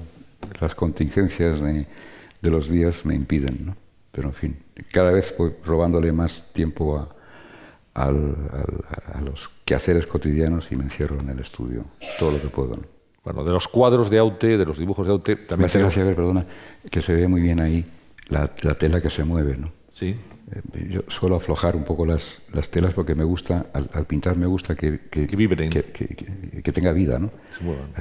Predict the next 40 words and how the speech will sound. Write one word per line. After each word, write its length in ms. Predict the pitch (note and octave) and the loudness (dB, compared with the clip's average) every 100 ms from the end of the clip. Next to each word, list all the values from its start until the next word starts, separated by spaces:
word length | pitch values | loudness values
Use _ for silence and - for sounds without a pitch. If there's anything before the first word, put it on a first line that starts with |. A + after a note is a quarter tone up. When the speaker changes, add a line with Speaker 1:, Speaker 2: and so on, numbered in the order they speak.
| D2+ | -4
Speaker 1:
Lo, 140 | D#2 | -2
lo 100 | D#2 | 0
habitual 340 | D#2 D2+ F2 F2 | 0 2 4 4
no 120 | E2+ | 2
es 100 | D2+ | 0
que 60 | D2+ | -4
esté 160 | - | -2
en 80 | D2 | -2
las, 180 | C#2+ - | -2 -4
la, 160 | D2 - | -8 -4
la 80 | D2 | -2
tela 480 | E2 E2 D2+ D2 C2+ | 2 2 2 0 -4
Speaker 2:
Sí, 140 | - | -2
Speaker 1:
fija, 180 | E2+ - | 0 0
Speaker 2:
sí. 40 | C#2 | 0
Speaker 1:
muy, 280 | C#2+ - - | -2 -4 -6
muy, 240 | C2+ C2 | -6 -4
muy 140 | C#2 D2 | -6 0
tensa, 280 | E2 D2+ G2+ | 0 2 2
Speaker 2:
Muy 100 | G2 | 4
tensa, 320 | G2+ - F#2+ | 2 0 -6
Speaker 1:
y 40 | |
Speaker 2:
sí. 120 | E2 C#2 | -4 -2
Speaker 1:
pintar. 340 | D#2 - C#2+ | -2 0 -2
Y 140 | C2 | 0
a 40 | D2+ | 0
mí 100 | E2+ | 2
me 80 | F2 | 0
gusta 240 | F2+ - | 0 -2
que 120 | E2 | 0
vibre, 400 | D#2 D#2 E2 C#2+ | 0 0 -2 -2
¿no? 120 | D2 E2 | -8 -8
Me, 120 | D#2 - | -8 -2
me 120 | D2 | 0
da 100 | D#2 | 2
la 80 | E2 | 0
sensación 460 | D#2+ - C#2+ D#2+ | -4 -6 -2 -2
de 60 | D#2 | -2
que 60 | D2+ | -2
está 500 | D#2 D2 C#2+ D2 | 0 0 -2 -6